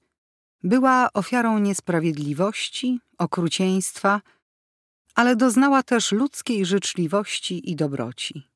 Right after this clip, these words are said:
Teraz Adam czekał na sygnał, że gotowa jest mu opowiedzieć swoje dalsze życie,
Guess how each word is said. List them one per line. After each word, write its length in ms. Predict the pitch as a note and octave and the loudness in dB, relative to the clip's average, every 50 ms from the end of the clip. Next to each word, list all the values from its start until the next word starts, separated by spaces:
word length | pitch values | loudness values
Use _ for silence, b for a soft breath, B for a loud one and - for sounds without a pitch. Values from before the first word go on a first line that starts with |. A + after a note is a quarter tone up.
| _ _ _ _ _ _ _ _ _ _ _ _ _ _ _ _ _ _ _ | _ _ _ _ _ _ _ _ _ _ _ _ _ _ _ _ _ _ _
Teraz 320 | - F#3+ F#3+ F3+ F3 - - - | 0 2 2 2 2 0 0 0
Adam 380 | G3+ F#3 E3 F3 E3+ E3 D#3+ - | 0 2 4 2 2 2 0 0
czekał 340 | - F3+ - F3 E3 E3 | -2 -2 2 2 2 2
na 140 | D#3+ D#3 D3+ | 2 0 0
sygnał, 540 | - - - A3+ F#3 F3+ D#3+ D3 D3 D3+ D3+ b b b b b b b b b | -2 -2 -2 -2 0 0 2 2 0 0 -2 b b b b b b b b b
że 280 | F3+ D#3+ F3+ F#3+ F#3 F3+ | -2 2 4 4 4 2
gotowa 600 | E3 D#3 F#3+ G3+ F#3+ - - C#4+ D4 C4 C4+ B3+ A#3 | 2 0 0 0 0 2 0 0 0 2 0 -2 -2
jest 340 | G3+ G#3 G#3 - - - | -2 -2 -4 -4 -2 0
mu 240 | G3+ F#3+ F#3+ F#3 - - | 0 0 0 0 -2 -2
opowiedzieć 920 | - D#3+ - - D#3+ C#3 D#3 F3 E3+ E3+ D3+ - D#3+ D3+ - - - - - - | -4 -4 -2 -2 -2 0 0 0 -2 -2 -2 -2 -4 -4 -4 -8 -10 -10 -8 -8
swoje 420 | - - - - D#3 D3 C#3 C#3 | -8 -6 -4 -2 -2 -2 -2 -2
dalsze 500 | C3+ C#3+ D3 C#3 B2+ A#2+ - - - C3 | -2 0 0 0 0 0 -2 -2 -4 -4
życie, 400 | A#2+ B2+ C3 A#2+ - - D3+ D3+ | -4 -4 -4 -4 -4 -4 -4 -4